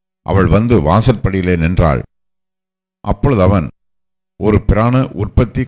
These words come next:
கால திட்டத்திலே ஒரு குமாரனை அணைத்துக் கொண்டிருப்பாய்" என்றான். அதற்கு அவள்,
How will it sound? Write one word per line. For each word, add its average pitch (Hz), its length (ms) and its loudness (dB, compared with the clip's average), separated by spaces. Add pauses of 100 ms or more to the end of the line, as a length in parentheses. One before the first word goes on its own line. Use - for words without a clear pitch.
கால 110 320 0
திட்டத்திலே 87 720 -4 (480)
ஒரு 98 280 0
குமாரனை 117 580 2 (480)
அணைத்துக் 110 440 -6
கொண்டிருப்பாய்" 95 600 0
என்றான். 80 460 -6 (680)
அதற்கு 92 400 -4
அவள், 95 340 -2